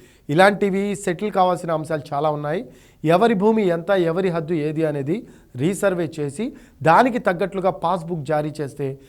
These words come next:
అటువంటి భూములు ఏవైనా ఉన్నా కూడా వాళ్ళకి తగిన న్యాయం జరిగే అవకాశం ఉంది. చాలా వరకు రాష్ట్ర వ్యాప్తంగా అలాంటి భూములే ఎక్కువగా కనిపిస్తూ ఉన్నాయి.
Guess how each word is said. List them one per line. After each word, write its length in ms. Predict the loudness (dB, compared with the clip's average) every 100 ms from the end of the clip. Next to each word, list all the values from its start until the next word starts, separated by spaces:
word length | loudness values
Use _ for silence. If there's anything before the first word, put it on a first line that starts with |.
| _ 0
అటువంటి 360 | 2 6 4 4
భూములు 340 | 2 4 4
ఏవైనా 300 | 4 2 0 0
ఉన్నా 160 | -2 -4
కూడా 240 | 0 0
వాళ్ళకి 340 | 2 0 -2
తగిన 280 | -6 -6 -6
న్యాయం 320 | -6 -4 -4
జరిగే 240 | -4 -4 -4
అవకాశం 360 | -6 -8 -10 -12
ఉంది. 180 | -8 -8 -8 -20 _ _ 4
చాలా 260 | 10 10 10
వరకు 280 | 6 2 2
రాష్ట్ర 340 | 2 2 0
వ్యాప్తంగా 360 | 0 0 0 2
అలాంటి 280 | 4 2
భూములే 320 | 0 -2 -2 -4
ఎక్కువగా 280 | -4 -6
కనిపిస్తూ 440 | -4 -6 -8 -10 -8
ఉన్నాయి. 340 | -6 -4 -6